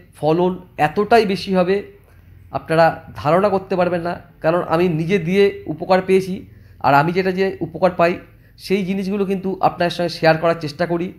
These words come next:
যাতে আপনারা সঠিকভাবে সঠিক জিনিসটা ব্যবহার করতে পারেন। সেক্ষেত্রে কিন্তু আপনারা অনেকটাই উপকার পাবেন। অবশ্যই এই রকমভাবেই গাছে পরিচর্যা করুন এবং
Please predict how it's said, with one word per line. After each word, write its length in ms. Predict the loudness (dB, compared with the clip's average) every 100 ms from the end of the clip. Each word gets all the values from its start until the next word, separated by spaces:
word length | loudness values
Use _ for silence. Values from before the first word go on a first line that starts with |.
| -20 -20 -8
যাতে 260 | -4 0 0
আপনারা 480 | 0 0 0 0 -2
সঠিকভাবে 720 | -8 -4 -4 -2 -2 -2 -4 -10 _ _
সঠিক 320 | -6 -4 -2
জিনিসটা 460 | -2 -4 -2 -6 -8 -12
ব্যবহার 360 | -2 2 4 2
করতে 280 | -2 -8
পারেন। 240 | -8 -8 -10 -14 _ _ _ -14
সেক্ষেত্রে 400 | -8 -6 -6 -6
কিন্তু 360 | -6 -6 -6 -4
আপনারা 520 | -2 0 2 0 -4 _ -4
অনেকটাই 460 | -2 -2 -4 -6 -6
উপকার 320 | -10 -6 -2 -2
পাবেন। 300 | -2 -4 -6 -16 -6
অবশ্যই 480 | -2 -2 -4 -8 -8 -14 -14 -2
এই 180 | 0 2
রকমভাবেই 580 | 0 0 0 0 -2 -8 -20 -20 -2
গাছে 380 | -2 0 -4 -6 -12 -20 -12
পরিচর্যা 440 | -4 -2 -2 -2 -2
করুন 360 | -2 -4 -6 -8
এবং 260 | -4 -4